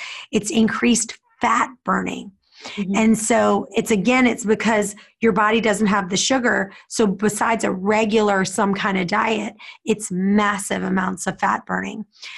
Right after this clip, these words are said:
Speaker 1: The other thing is lowered blood insulin and sugar levels. So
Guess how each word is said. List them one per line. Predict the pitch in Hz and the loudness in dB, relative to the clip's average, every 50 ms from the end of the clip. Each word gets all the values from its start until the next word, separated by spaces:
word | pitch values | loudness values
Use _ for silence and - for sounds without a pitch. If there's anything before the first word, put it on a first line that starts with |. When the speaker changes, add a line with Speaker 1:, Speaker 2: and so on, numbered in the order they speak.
| - - - | -16 -8 -2
Speaker 1:
The | 240 233 | 0 0
other | 226 254 285 277 | 2 2 0 0
thing | 277 277 254 247 | 2 2 4 4
is | 226 208 190 202 | 4 2 0 -2
lowered | 208 190 185 196 196 196 190 202 202 202 202 202 214 - _ _ | -4 -4 0 2 2 2 2 2 2 0 -2 -4 -6 -12 _ _
blood | - 202 202 214 226 | -4 -2 -2 -2 -2
insulin | 269 208 208 202 208 - 202 202 196 190 190 | -4 -4 -4 -6 -6 -6 -8 -6 -6 -6 -6
and | 190 190 | -8 -8
sugar | - - 196 190 208 196 | -6 -6 -6 -6 -6 -8
levels. | 190 190 - - - - 254 - | -8 -8 -10 -12 -14 -16 -16 -14
So | - - 208 202 202 196 196 | -8 -6 -4 -4 -4 -6 -8